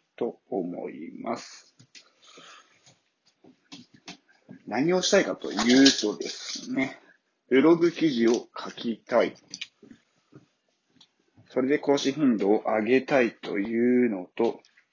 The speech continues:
今新しく目論んでいるラジオというか、音声コンテンツの配信を今目論んでいるところでござい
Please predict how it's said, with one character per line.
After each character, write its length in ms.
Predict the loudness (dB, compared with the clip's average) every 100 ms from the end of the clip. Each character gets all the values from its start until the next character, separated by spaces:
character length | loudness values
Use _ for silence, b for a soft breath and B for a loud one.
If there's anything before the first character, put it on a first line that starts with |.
| _
今 320 | -8 0 0 2
新 200 | 0 0
し 160 | -4
く 100 | -8
目 340 | -6 -6 -2 0
論 180 | 0
ん 20 | -2
で 200 | -6 -10
い 60 |
る 140 | -10 -4
ラ 220 | 0 2
ジ 240 | 0 2 4
オ 160 | 2 -2 -16 -18 _ _ _ _ _ _ _ _ _ 0
と 120 | 2
い 180 | 4 2
う 60 |
か、 220 | 0 -4 -6 -16 -8
音 260 | -2 0
声 540 | 0 -2 2 4 4 2
コ 180 | 2 2
ン 200 | 2 -4
テ 140 | -2 -2
ン 160 | -2
ツ 160 | -10 -8
の 180 | -6 -8
配 380 | -4 0 0 0
信 500 | -4 -4 -4 0 0
を 100 | 0
今 220 | -2 -4
目 380 | -6 -10 -6 0
論 240 | 2 0
ん 60 | -4
で 120 | -6
い 160 | -6 -8
る 160 | -8
と 160 | -16 -18
こ 160 | -14 -10
ろ 180 | -10 -8
で 120 | -10
ご 220 | -10 -18
ざ 160 | -12
い 80 | -12